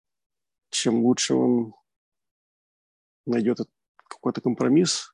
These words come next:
который будет, э, то есть он и адаптируется, и свои нужды тоже будет удов-, удовлетворять. Вот. Ну, тут, конечно, вопрос, какие нужды и так далее.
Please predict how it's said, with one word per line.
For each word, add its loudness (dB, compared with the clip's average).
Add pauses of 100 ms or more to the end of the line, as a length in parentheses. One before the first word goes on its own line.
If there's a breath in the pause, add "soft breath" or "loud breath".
который -4
будет, -2
э, -6
то -10 (640)
есть -6
он -2
и 0
адаптируется, 2
и -2
свои 2
нужды 4
тоже 0
будет -6
удов-, -12 (240)
удовлетворять. -4 (2500)
Вот. -8
Ну, 2
тут, -10
конечно, -2
вопрос, 2
какие 2
нужды 6
и 0
так -4
далее. -4